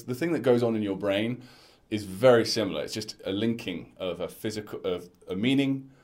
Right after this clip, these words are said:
to an, another visual representation of that meaning somehow. So, you know, it's fine. So Jack Brady says, "On a make a movie for sure." So it's made up of Yanzapang, which is the speech component on the left,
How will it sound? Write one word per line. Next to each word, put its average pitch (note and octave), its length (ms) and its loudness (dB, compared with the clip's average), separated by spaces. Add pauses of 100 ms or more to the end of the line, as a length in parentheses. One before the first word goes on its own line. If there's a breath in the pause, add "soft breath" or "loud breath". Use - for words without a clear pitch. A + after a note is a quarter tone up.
(340 loud breath)
to F#2+ 500 -2
an, F#2 160 -4
another G2+ 460 -4
visual G#2 320 -4
representation F#2 640 -6
of D#2 40 -10
that C#2 160 -8
meaning D#2 300 -10
somehow. - 400 -10 (1120 soft breath)
So, G#2 320 -2 (800 loud breath)
you G#2 140 -6
know, - 100 -12 (480)
it's - 140 -18
fine. F2 420 -8
So G2 160 -6
Jack - 220 -2
Brady G#2+ 200 0
says, G2+ 400 -2
"On G2 100 -4
a G2 40 -2
make B2 220 0
a - 20 2
movie A2+ 200 0
for F#2 260 -10
sure." C3 560 -6 (220)
So G2 120 -8
it's F2 120 -8
made F#2+ 180 -2
up F2+ 100 -6
of F2 160 -8 (560 soft breath)
Yanzapang, G2+ 580 -4
which - 200 -14
is - 120 -20
the - 120 -16
speech - 420 -8
component F#2+ 480 -8
on - 80 -10
the D3+ 80 -10
left, - 380 -4